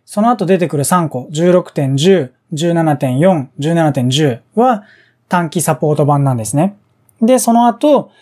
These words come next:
十七点十の後は十八点四が出るんですけど、十八点ゼロ四ですね。十八点ゼロ四は長期サポート版で、えー、より安定した機能だけが盛り込まれているんですね。で、その後、十八点十と、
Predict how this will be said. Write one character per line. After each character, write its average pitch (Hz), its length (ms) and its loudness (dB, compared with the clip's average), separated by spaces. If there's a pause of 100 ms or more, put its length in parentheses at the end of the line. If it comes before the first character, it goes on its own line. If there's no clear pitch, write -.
(220)
十 196 140 0
七 247 180 4
点 196 160 2
十 190 160 2
の 170 80 0
後 156 140 -2
は 208 160 4
十 180 180 -2
八 196 120 2
点 151 280 -2
四 165 180 2
が 131 80 -6
出 143 100 -4
る 131 80 -4
ん 117 40 -6
で 113 60 -8
す - 80 -14
け 175 80 -4
ど、 165 60 -2
十 160 80 -2
八 156 120 2
点 127 140 -4
ゼ 143 140 0
ロ 156 100 4
四 151 140 2
で 113 80 -4
す 139 100 -6
ね。 156 220 -2 (400)
十 226 140 2
八 247 140 0
点 220 160 0
ゼ 208 120 4
ロ 233 100 4
四 226 160 4
は 262 120 2
長 175 180 0
期 156 100 -10
サ 151 140 -4
ポ 160 140 -4
ー 151 40 -2
ト 151 120 -4
版 139 280 0
で、 196 320 2 (480)
え 143 580 2
ー、 320 40 0
よ 175 120 4
り 165 240 -2 (220)
安 208 300 -2
定 226 140 4
し 202 60 -2
た 202 80 0
機 233 120 -2
能 196 100 2
だ 165 120 0
け 226 60 -2
が 247 80 2
盛 156 200 0
り - 40 -12
込 160 60 2
ま 147 100 2
れ 131 80 -2
て - 100 -10
い 113 60 -8
る 113 60 -8
ん 107 60 -10
で 104 60 -12
す - 120 -8
ね。 175 160 -2 (400)
で、 269 80 0
そ 247 100 0
の 254 120 4
後、 247 200 0
十 214 200 4
八 208 160 0
点 156 320 -6
十 143 240 -2
と、 233 280 0